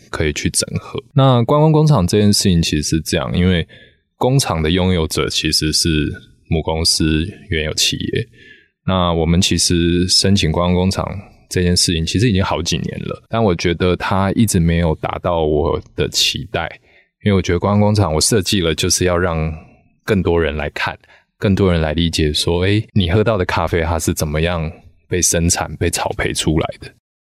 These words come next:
那这一次跟 Dickies 的合作是因为，呃，有这样的机缘巧合可以认识这个品牌，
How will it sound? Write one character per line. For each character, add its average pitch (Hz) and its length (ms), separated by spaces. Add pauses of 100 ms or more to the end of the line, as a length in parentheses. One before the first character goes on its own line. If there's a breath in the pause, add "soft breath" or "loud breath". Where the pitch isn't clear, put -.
那 127 240
这 156 160
一 123 100
次 - 260
跟 113 260
Dickies 113 440
的 85 100
合 78 240
作 92 260
是 95 200
因 92 180
为， 87 280
呃， 82 260
有 101 100
这 120 140
样 113 100
的 101 80
机 - 220
缘 90 200
巧 78 260
合 80 200
可 - 160
以 87 60
认 87 240
识 90 200
这 82 160
个 78 100
品 - 280
牌， - 320